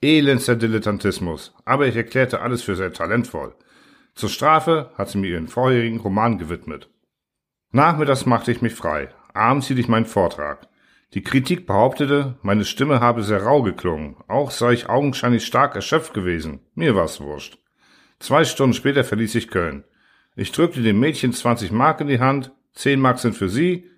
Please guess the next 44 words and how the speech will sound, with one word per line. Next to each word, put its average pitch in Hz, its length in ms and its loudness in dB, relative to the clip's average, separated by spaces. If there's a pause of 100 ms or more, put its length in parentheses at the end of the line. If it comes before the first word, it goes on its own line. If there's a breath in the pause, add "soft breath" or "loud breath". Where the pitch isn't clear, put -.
für - 100 -10
den 107 140 2
Rest 151 280 2
zerbrechen 127 360 0
Sie 120 80 -2
bitte 113 220 -2
Porzellan. 104 640 0 (600 soft breath)
Dann 139 160 0
stieg 143 200 -2
ich 120 120 0
in 117 60 2
mein 98 140 0
Zimmer 147 280 0
hinauf 127 400 2
und 107 140 -2
drehte 117 200 2
den 101 120 0
Gashahn 98 400 -2
auf. 73 400 -10 (1040)
Zuletzt 180 380 0
verabschiedete 135 480 2
ich 120 100 0
mich 117 140 0
von 120 160 0
Frau 123 180 -2
Edda. 85 340 -4 (280)
Sie - 180 -4
schenkte 156 340 -2
mir 139 120 2
ihre 113 160 2
sämtlichen 123 520 0
Werke 143 320 2
mit 113 220 -2
eigenhändigen 127 640 2
Widmungen 175 560 -2 (320 soft breath)
und 98 100 -10
steckte 160 320 0
mir 131 140 2
zwei 127 260 2
Paar 117 240 0
Würstchen 131 340 2
in 98 40 4
die 92 120 0
Rocktasche. 85 500 -4